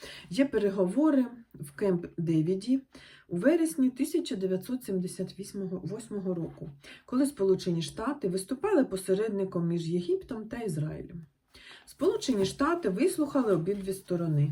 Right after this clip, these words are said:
підготували чорнетку проєкту, який нікого ні до чого не зобов'язує. Вислухали критичні зауваження, то продовжували покращувати проєкт угоди. Доти,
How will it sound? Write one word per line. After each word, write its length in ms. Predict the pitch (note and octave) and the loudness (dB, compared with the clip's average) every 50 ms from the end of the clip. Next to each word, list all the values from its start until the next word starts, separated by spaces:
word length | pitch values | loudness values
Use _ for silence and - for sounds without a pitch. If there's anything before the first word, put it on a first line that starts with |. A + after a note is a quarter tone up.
| - - - | 0 -2 -2
підготували 800 | F3+ E3+ F3+ G3 F#3+ F#3+ - F3+ F3 F3 A3 C#4+ D4+ D#4 D#4+ D#4+ - - - _ - | -2 0 2 0 0 0 0 0 2 2 4 4 4 4 2 0 -2 -10 -20 _ -8
чорнетку 540 | - F#3 E3+ E3 F3 G3 G3+ - - - | -4 -4 -2 -2 -2 -2 -4 -6 -10 -10
проєкту, 640 | - - F3+ E3+ D3 D3 F3 - - - B3 B3+ - _ - - - - - - - - - | -6 -2 0 2 2 0 0 -2 -6 -10 -10 -10 -10 _ -18 -20 -20 -20 -20 -20 -16 -6 0
який 400 | G3 F#3+ F#3+ - A#3 A#3 G3 - | 0 0 0 0 -4 -2 -2 0
нікого 640 | F#3 G3+ G3+ - - C#4+ D#4+ F4 D#4 C#4 D4 C4 B3 - - | 0 0 -2 -2 0 2 2 2 4 4 2 2 2 0 -2
ні 160 | F3+ G3 G3 F#3 | -2 0 2 4
до 140 | F3+ F#3+ | 4 4
чого 340 | F#3+ - - D4 C#4+ C#4 A3+ | 4 4 4 2 4 4 2
не 120 | G3+ G3+ G3 | 0 0 0
зобов'язує. 840 | F#3+ G3 F3+ F#3 F3+ E3 D#3+ C3+ - - - - - - C#3+ C#3 - - - _ - F3 | -2 -2 -2 -2 -4 -4 -4 -6 -6 -8 -8 -10 -10 -10 -8 -8 -10 -12 -14 _ -8 -2
Вислухали 600 | F3+ C4 F4+ F4+ - C4+ B3+ - - G3 G3 F#3+ | 2 2 2 2 4 0 2 4 4 4 4 4
критичні 540 | - G3+ - - C4 B3+ - - F3+ F3 | 2 -2 -2 0 -2 -2 0 0 0 0
зауваження, 800 | E3 D#3 D#3+ D3+ D3 C#3+ C#3+ E3 F#3 A3+ B3 A#3+ G3 F3 E3+ - - - - - - - _ | 0 2 0 0 2 0 0 -2 -4 -4 -4 -4 -4 -4 -6 -6 -10 -16 -20 -20 -20 -14 _
то 120 | - E3+ D3 | -6 -4 -4
продовжували 880 | - E3 D3+ C#3+ D3+ D#3 G#3 C4+ - - - D#4 D4+ D4 C#4 C#4 C4+ | -2 -2 -2 0 0 0 -2 -2 -4 -6 -6 -2 0 0 0 0 0
покращувати 920 | - F#3 F3 - D#3+ E3 F3 G3 - - - - A3+ A3 A3 A3 - G#3 | -2 -4 -6 -4 -4 -6 -6 -6 -8 -10 -16 -16 -12 -12 -12 -12 -12 -12
проєкт 500 | - - C3+ D#3+ E3+ F3+ F3+ - - - | -10 -8 -6 -6 -4 -6 -8 -10 -10 -10
угоди. 500 | F3 E3+ - D#3 D#3+ D#3+ D#3+ D#3+ F3+ F3+ - _ _ _ - - - - - - E3 | -8 -8 -6 -6 -6 -6 -8 -8 -10 -12 -16 _ _ _ -20 -20 -20 -20 -16 -10 -6
Доти, 600 | D#3 D#3 E3+ F#3 A3+ C4 C4 - - - E3 | -4 -2 0 0 0 0 -2 -4 -6 -10 -10